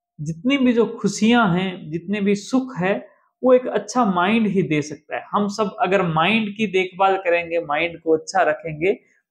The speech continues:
तो हमें बहुत सारे सुख मिलेंगे और इन्हीं सुख को कहा जाता है हमारा मानसिक स्वास्थ्य। तो mind care की बात होगी।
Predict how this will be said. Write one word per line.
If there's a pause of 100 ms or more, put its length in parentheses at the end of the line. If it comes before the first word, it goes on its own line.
(180)
तो
हमें
बहुत
सारे
सुख
मिलेंगे (880)
और (340)
इन्हीं
सुख (320)
को (360)
कहा
जाता
है
हमारा
मानसिक
स्वास्थ्य। (960)
तो (220)
mind
care
की
बात
होगी।